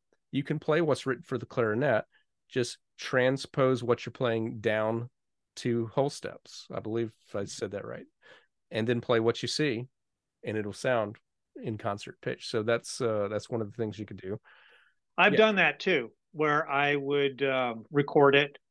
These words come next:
Speaker 1: Mm-hmm.
Speaker 2: and play it off using, I used Digital Performer with the microphone back in the time,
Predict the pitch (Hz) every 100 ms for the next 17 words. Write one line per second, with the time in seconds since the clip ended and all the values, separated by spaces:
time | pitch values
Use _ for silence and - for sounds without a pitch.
0 | _ _ - 123 156 - 131 123 - 143
1 | 139 135 127 139 135 139 147 135 139 143
2 | 135 147 139 131 120 - 139 139 127 127
3 | 123 120 135 131 - 120 110 120 117 -
4 | 120 - 127 123